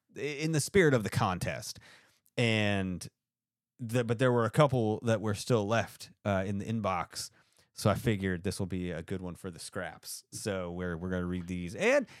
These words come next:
and give these to, here's the other thing that you're gonna have to remember. We're gonna be sitting at our table at Vet CityCon. We're gonna have news about that here in just a second.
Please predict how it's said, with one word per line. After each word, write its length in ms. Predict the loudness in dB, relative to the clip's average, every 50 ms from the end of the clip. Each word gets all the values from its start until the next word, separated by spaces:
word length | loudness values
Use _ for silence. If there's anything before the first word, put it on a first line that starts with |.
| -10 -4
and 260 | -2 0 0 0 0
give 240 | 2 2 2 2 2
these 300 | 2 2 2 2 2 2
to, 140 | 2 2 2 0 -2 2 4
here's 300 | 4 6 6 4 4 6
the 100 | 6 6
other 160 | 6 6 4
thing 200 | 4 2 2 2
that 140 | 0 0 2
you're 120 | 2 2
gonna 120 | 4 4
have 160 | 4 4 4 4
to 100 | 4 4
remember. 520 | 4 4 4 4 4 4 2 -2 -4 -6 _ _ _ _ _ _ _ -20 -20 -20 -20 -20 _ 0
We're 160 | 2 4 4
gonna 140 | 4 4 2
be 80 | 2 0
sitting 360 | 2 2 0 0 2 2 2
at 80 | 4 4
our 100 | 4 2
table 400 | 4 2 2 2 4 4 2 2
at 80 | 2
Vet 140 | 0 -2 -2
CityCon. 460 | 0 2 2 2 2 2 2 2 2
We're 80 | 0 0
gonna 120 | 0 0
have 100 | 0 0
news 200 | 0 0 -2 -2
about 220 | 0 -2 -2 0 0
that 180 | 0 0 2
here 100 | 0 0
in 80 | 0 -2
just 140 | -2 -4 -2
a 20 |
second. 200 | -2 -2 -2 -4